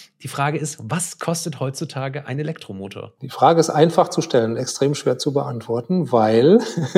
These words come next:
Speaker 2: <laughs> erstens sind diese Zahlen alle geheim. Zweitens haben wir heute die Situation,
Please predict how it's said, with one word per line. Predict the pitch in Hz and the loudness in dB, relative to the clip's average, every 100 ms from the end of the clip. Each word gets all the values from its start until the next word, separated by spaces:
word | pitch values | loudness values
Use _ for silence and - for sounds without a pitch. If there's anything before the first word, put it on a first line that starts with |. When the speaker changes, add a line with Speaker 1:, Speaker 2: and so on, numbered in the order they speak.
| 135 | 2
Speaker 2:
<laughs> | - - - - | -2 -10 -10 -10
erstens | - 135 147 | 0 0 2
sind | 131 127 | 0 -2
diese | 117 113 | -2 -2
Zahlen | 117 110 | -2 -2
alle | 113 123 | -2 0
geheim. | 107 104 165 220 - - - _ - | 0 0 -2 -4 -12 -20 -20 _ -12
Zweitens | - 104 113 127 185 - - _ | -6 -2 -2 2 0 0 -6 _
haben | 131 127 123 | -2 -2 0
wir | 117 113 | -2 2
heute | 131 160 | 0 2
die | 151 | 2
Situation, | 139 143 143 - 110 110 156 208 | 2 0 -2 0 -2 2 2 0